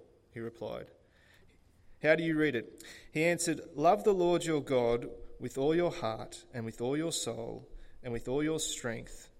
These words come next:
and with all your mind, and love your neighbour as yourself."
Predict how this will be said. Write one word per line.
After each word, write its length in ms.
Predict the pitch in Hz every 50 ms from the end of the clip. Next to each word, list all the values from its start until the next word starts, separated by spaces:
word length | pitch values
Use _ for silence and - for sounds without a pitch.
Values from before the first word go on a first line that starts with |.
| -
and 120 | 123 120 117
with 180 | 113 110 -
all 120 | 117 113 113
your 160 | 117 113 113
mind, 500 | 113 117 127 123 113 117 117 117 117 - - - _ - - - _ - - - - - -
and 160 | 131 131 131
love 220 | 135 147 151 151
your 140 | 156 151 143
neighbour 460 | 139 143 143 156 170 156 120 113 113 -
as 220 | - 120 117 -
yourself." 600 | - 113 110 - - 147 147 - - - - -